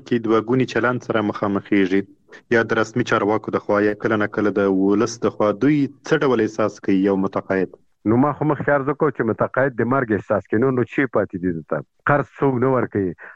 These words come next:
Speaker 2: هغه خپلو خپلوانو چې څوک یو، اه، تجارت لري، یو دوکان لري، نو دا متقاعد یا یې ورور دی، یا یې ماما دی، یا کاکا ده، خو یو هفته به ورته قرض ورکړي، یو میاشت به قرض ورکړي، یو کال به یې ورکړي. نو نه تر درې کلو پورې که نه. احساسات زمونږ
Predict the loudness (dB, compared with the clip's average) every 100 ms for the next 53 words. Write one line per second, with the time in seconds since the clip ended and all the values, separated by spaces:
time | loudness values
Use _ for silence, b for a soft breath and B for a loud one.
0 | -2 0 0 -2 -2 -2 0 0 0 0
1 | -2 -6 -4 -4 -4 -12 B B 0 2
2 | 0 -2 0 0 0 0 0 0 0 -2
3 | 0 0 0 -2 0 0 0 0 0 -2
4 | B B -2 0 0 -4 -4 -2 0 0
5 | 2 2 2 2 2 2 2 2 0 0
6 | 0 0 0 0 0 -2 -2 0 0 0
7 | -4 B _ 0 2 2 0 -2 -2 -2
8 | -2 -4 -4 -2 -2 -2 0 2 2 0
9 | -2 -4 -4 -2 -2 -2 -2 0 0 0
10 | -2 -2 0 0 -2 -2 -4 B B 0
11 | 2 0 -2 -2 -2 0 0 -2 0 0
12 | 0 0 -2 -4 B B -2 0 0 0
13 | -2 0 -2 -2 -2 0